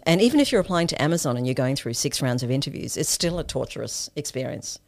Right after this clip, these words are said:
And so I've always felt that we needed to change that. We needed to respect that you're making a decision too about your life. And, you know, you wouldn't go out on a date with someone and say,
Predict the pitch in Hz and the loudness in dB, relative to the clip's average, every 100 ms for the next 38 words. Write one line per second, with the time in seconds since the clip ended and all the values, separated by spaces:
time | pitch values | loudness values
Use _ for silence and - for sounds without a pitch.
0 | _ _ - - - _ 165 175 - 180 | _ _ -20 -20 -20 _ 2 4 4 4
1 | 170 170 185 208 240 - 175 170 - 151 | 4 4 4 6 4 4 2 2 2 2
2 | - - 160 156 156 170 - 160 147 175 | 0 0 2 2 2 0 0 0 0 -2
3 | 117 - 135 143 151 156 151 139 - 147 | -4 -2 0 0 0 0 -2 -2 -2 -2
4 | 139 147 131 - 156 160 233 202 156 139 | 0 -2 -2 -4 -4 0 2 0 -2 -4
5 | 113 110 135 123 120 - 160 - - 135 | -2 -2 -2 -2 0 -2 -4 -6 -6 -2
6 | 131 95 113 113 - - - _ - - | 0 -2 -2 -4 -6 -10 -18 _ -20 -20
7 | - - - 156 143 139 139 - _ _ | -20 -20 -4 0 2 2 0 -4 _ _
8 | _ _ - 180 151 180 214 269 220 170 | _ _ -4 0 2 2 4 4 4 2
9 | 156 - 156 147 127 131 139 139 139 127 | 2 0 -2 -2 2 0 0 -2 -2 -2
10 | 127 127 - 131 127 | -2 -2 -2 -2 -4